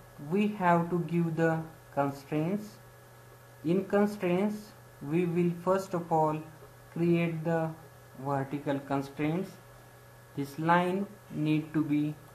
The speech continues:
vertical. Select the lines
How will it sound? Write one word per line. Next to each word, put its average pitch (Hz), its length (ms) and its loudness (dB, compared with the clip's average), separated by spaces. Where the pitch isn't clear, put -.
vertical. 135 640 -4
Select 185 440 -2
the 180 80 0
lines 165 600 2